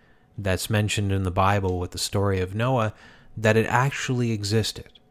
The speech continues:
Not to say that, you know, Noah or any of that existed, but I'm saying that the flood itself came in and wiped out whatever civilization was existing back then. So they're finding these megalithic sites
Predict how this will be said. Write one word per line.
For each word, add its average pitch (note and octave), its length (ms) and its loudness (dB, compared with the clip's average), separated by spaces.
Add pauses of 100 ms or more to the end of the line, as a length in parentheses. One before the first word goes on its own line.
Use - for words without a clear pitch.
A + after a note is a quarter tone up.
(480)
Not F#2 220 0
to G2+ 60 -2
say G2 240 4
that, F#2+ 260 4
you G#2 80 0
know, F#2+ 160 2
Noah G2 480 4
or F#2 80 0
any F#2 220 -2
of F2+ 80 -2
that G#2+ 200 2
existed, G2+ 560 -2
but F#2 160 -4
I'm F#2+ 140 -4
saying G#2 280 -2
that G2 120 -4
the G2 60 -6
flood G#2+ 380 0
itself G#2+ 680 0 (480)
came G#2 360 2
in G#2+ 220 4
and F#2+ 180 -4
wiped G2+ 380 0
out G2+ 340 0 (360)
whatever G2+ 340 2
civilization G2+ 920 0
was F#2 160 -2
existing G2 500 0
back F2 240 -4
then. F2 160 -6
So G2 160 0
they're G#2+ 140 6
finding C3 680 2
these G#2+ 480 0 (640)
megalithic A2 1120 0 (120)
sites - 800 0